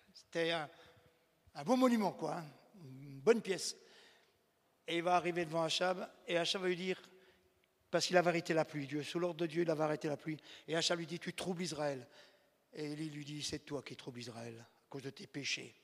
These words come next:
et les péchés de ta femme. » Ah, faut être courageux, non ? <laughs> Puis il va faire descendre le feu, vous connaissez, hein ? Il va prier pour que la pluie revienne. C'est un homme incroyable. Et il est marqué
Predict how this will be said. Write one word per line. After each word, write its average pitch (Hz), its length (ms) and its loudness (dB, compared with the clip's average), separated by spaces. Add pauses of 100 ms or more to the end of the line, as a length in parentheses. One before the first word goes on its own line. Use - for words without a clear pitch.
(540)
et 147 60 -8
les 143 80 -4
péchés 127 280 -4
de - 40 -16
ta - 140 -12
femme. » 117 260 -12 (680)
Ah, - 200 -12
faut - 180 -8
être - 120 -12
courageux, 240 380 -2
non ? 254 160 0 (720)
<laughs> - 1200 -20
Puis 220 100 6
il 226 40 6
va 214 100 10
faire 208 160 6
descendre 196 320 4
le 190 100 6
feu, 233 240 0
vous 214 120 -4
connaissez, 214 520 0
hein ? 214 220 -2 (260)
Il 175 80 -2
va 180 100 2
prier 190 300 2
pour 180 160 -8
que - 80 -2
la 175 100 2
pluie 175 200 -4
revienne. 220 500 2 (260)
C'est 170 80 0
un 175 120 0
homme 180 220 0
incroyable. 202 800 6 (420)
Et 196 100 2
il 196 60 0
est 196 60 2
marqué 175 600 -2